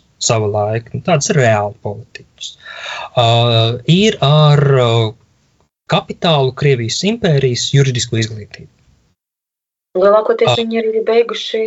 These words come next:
Speaker 2: Tārpatas universitāti.
Speaker 1: Nu,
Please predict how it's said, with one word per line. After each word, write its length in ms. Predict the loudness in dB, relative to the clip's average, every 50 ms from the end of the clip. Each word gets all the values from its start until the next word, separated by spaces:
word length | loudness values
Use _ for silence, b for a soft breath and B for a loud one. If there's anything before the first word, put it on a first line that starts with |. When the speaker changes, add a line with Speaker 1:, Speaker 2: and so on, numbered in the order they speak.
| -6
Speaker 2:
Tārpatas 680 | -4 -2 -2 -2 -2 -2 -4 -6 -6 -10 -10 -10 -10 -8
universitāti. 880 | -6 -6 -4 -4 -6 -6 -8 -8 -14 -18 -20 -20 -20 -20 _ -20 _ -20 _ _ _ _ _ _ _ _ _ _ _ _ _ _ _ _ _ _ _ _ _ _ _ _ _ _
Speaker 1:
Nu, 300 | -10 -8 -4 -2 -2 -2